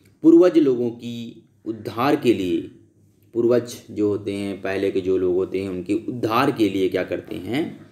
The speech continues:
देवलोक गंगा में आने के लिए विष्णु से प्रार्थना करते हैं। किससे प्रार्थना करते हैं? विष्णु से प्रार्थना करते हैं, ये बताया गया है।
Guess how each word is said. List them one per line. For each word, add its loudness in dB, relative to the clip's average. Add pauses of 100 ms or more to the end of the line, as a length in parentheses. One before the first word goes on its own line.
(1400)
देवलोक 6
गंगा -2
में -2
आने -6
के -6
लिए -2 (340)
विष्णु 4
से 0
प्रार्थना -2
करते -4
हैं। -10 (180)
किससे -4
प्रार्थना 0
करते -2
हैं? -2
विष्णु 0
से -2
प्रार्थना -4
करते -6
हैं, -4 (580)
ये 6
बताया 0
गया -2
है। -12